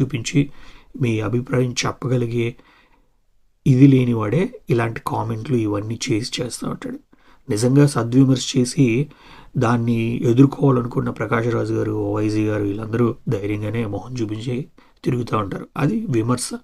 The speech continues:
మనం తీసుకున్న దాన్ని బట్టి ఉంటుంది. కానీ ఇలా సీక్రెట్గా కామెంట్లు పెట్టేవారు,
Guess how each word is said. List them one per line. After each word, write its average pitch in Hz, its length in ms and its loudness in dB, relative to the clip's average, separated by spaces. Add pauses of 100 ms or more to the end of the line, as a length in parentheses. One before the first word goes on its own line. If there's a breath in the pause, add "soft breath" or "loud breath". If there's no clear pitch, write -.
(280 soft breath)
మనం 139 200 2
తీసుకున్న - 420 -4
దాన్ని 127 180 -6
బట్టి 113 200 -4
ఉంటుంది. 175 320 -10 (1160 loud breath)
కానీ 127 220 0
ఇలా 117 220 0
సీక్రెట్గా 131 680 0
కామెంట్లు 110 520 -4
పెట్టేవారు, 98 560 -2